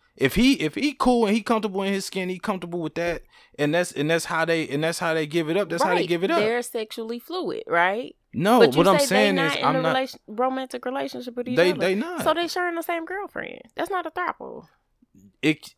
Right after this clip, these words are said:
Speaker 1: it can still be considered a throuple. You not understand what I'm saying. You going by the whole technical term.
Speaker 2: Well, I'm,
Speaker 1: I'm not going off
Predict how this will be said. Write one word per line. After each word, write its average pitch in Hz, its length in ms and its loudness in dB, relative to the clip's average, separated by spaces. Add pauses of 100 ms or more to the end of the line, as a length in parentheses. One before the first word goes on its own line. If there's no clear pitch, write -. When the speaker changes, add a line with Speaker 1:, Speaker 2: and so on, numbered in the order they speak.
(140)
Speaker 1:
it 156 160 0
can 156 120 -4
still 202 340 4
be 185 160 -2
considered 165 460 -2
a 135 60 -2
throuple. 175 380 -4
You 170 80 -4
not 214 140 2
understand 156 360 -4
what 135 60 -2
I'm 127 60 -4
saying. 139 220 -4
You 262 100 -6
going 185 280 0
by 156 120 -2
the 135 100 -2
whole 175 200 -2
technical - 420 -8
term. 156 420 -4 (140)
Speaker 2:
Well, 539 140 -4
I'm, 392 400 4
Speaker 1:
I'm 196 100 0
not 180 360 0
going 170 300 4
off 156 320 0